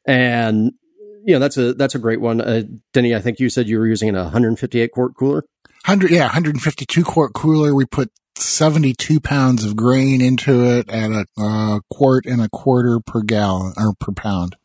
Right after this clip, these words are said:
Speaker 1: You know how much grain you can get into that thing, and you can figure out what sort of yeast you're gonna get. That's one way. Uh,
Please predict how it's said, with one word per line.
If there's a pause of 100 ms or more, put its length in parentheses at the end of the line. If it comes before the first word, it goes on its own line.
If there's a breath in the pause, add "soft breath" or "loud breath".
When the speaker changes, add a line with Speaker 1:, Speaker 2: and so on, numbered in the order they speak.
(100)
Speaker 1:
You
know
how
much
grain
you
can
get
into
that
thing,
and
you
can
figure
out
what
sort
of
yeast
you're
gonna
get. (320 soft breath)
That's
one
way. (320)
Uh,